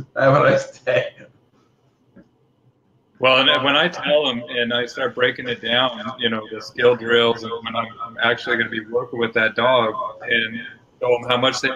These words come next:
Speaker 2: pay me versus how much I'm working, I'm like, "Dude, you're literally paying me less than minimum wage." And they, and they see that. But it takes that whole, because I'm, I'm, the dog is here with me and for a long period of time, as long as it takes.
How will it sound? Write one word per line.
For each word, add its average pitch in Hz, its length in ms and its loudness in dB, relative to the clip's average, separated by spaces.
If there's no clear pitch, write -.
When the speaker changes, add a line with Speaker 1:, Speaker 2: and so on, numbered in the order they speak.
Speaker 2:
pay 123 140 2
me 123 240 -4
versus 120 480 0
how 117 100 2
much 123 280 -4
I'm 113 160 -2
working, 120 560 -2
I'm 117 140 -6
like, 117 220 -2
"Dude, 127 220 -2
you're 135 320 0
literally 120 520 -2
paying 120 300 -2
me - 160 -16
less 113 360 0
than 107 180 -10
minimum 101 400 -6
wage." 110 480 -2
And 104 120 -6
they, 113 180 2
and 113 260 0
they 110 140 2
see 147 240 -4
that. 101 280 -6
But 113 160 2
it 117 140 0
takes 131 360 0
that 120 220 2
whole, 117 260 2
because 120 340 0
I'm, 113 220 -2
I'm, 110 220 -8
the 113 80 0
dog 110 320 2
is 117 140 -2
here 127 220 0
with 117 260 2
me 113 400 -2
and 113 500 -2
for 117 280 4
a 123 80 2
long 113 260 0
period 123 280 2
of 123 100 -4
time, 113 260 -2
as 104 120 -6
long 107 200 0
as 117 120 0
it 131 120 -4
takes. - 600 -2